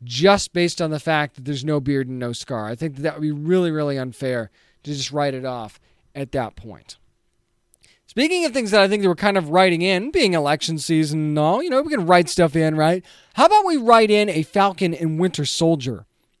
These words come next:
series? Can we do that on Disney Play? You heard about those supposed Marvel series, the limited series that were gonna be coming to Disney Play. And what were the rumors we first heard? It was gonna be Loki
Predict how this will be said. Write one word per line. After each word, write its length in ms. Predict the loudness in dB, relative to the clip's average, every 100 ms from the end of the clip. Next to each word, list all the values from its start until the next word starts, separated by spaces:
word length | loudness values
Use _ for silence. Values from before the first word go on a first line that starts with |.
| _
series? 540 | -10 -2 0 0 -6
Can 100 | -4
we 60 | 0
do 160 | 2
that 260 | 4 2 2
on 160 | -2 2
Disney 300 | 2 2 -2
Play? 320 | 2 2 2
You 220 | 0 0
heard 180 | 2 2
about 240 | 2 2
those 260 | 2 2 0 -14 _ _
supposed 480 | -6 4 4 4 2
Marvel 420 | 4 4 2 0
series, 640 | 0 -2 -2 -2 -4 -8 _ _ -4
the 140 | 0
limited 320 | 2 0 0
series 260 | 0 0 2
that 80 | 0
were 80 |
gonna 140 | 2 0
be 80 | 0
coming 240 | -2 -4
to 80 | -2
Disney 340 | -2 -2 -2
Play. 400 | -2 2 4 2 -4 _ _ _ _
And 160 | -4 0
what 120 | 0
were 80 | 0
the 80 | 0
rumors 320 | 0 -2 -2
we 100 | -6
first 320 | -2 -4 -2
heard? 180 | -4 -4
It 40 |
was 120 | -4
gonna 140 | -4 -4
be 80 | 2
Loki 500 | 2 2 -2 -8